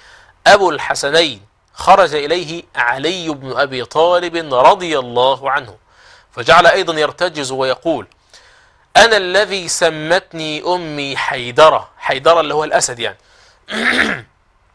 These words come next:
"أنا الذي سمتني أمي حيدرة، كليث غابات كريه المنظرة،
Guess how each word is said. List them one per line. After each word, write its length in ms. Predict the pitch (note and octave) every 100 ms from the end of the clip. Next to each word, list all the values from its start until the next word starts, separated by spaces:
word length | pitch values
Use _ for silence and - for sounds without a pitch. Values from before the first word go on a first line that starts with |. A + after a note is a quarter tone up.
| _ _ _ G3
"أنا 120 | A#3
الذي 400 | G#3 G3 A3 G#3+
سمتني 800 | F#3 F3+ D#3+ E3+ A3 - E3 D#3 D#3
أمي 440 | G3 G3 E3+ D#3
حيدرة، 640 | D3 D#3 C#3 C3+ C#3 C3+ - _ _ _ - _ _ _ -
كليث 440 | B2+ D#3 G#3+ -
غابات 760 | F3 D#3 D3+ D3 D3 E3+ D#3 - C#3 C3 G#2+ _ _ _ -
كريه 460 | B2+ C#3 F#3+ E3 D#3
المنظرة، 760 | C#3 C#3 C3+ C3 G3 D#3+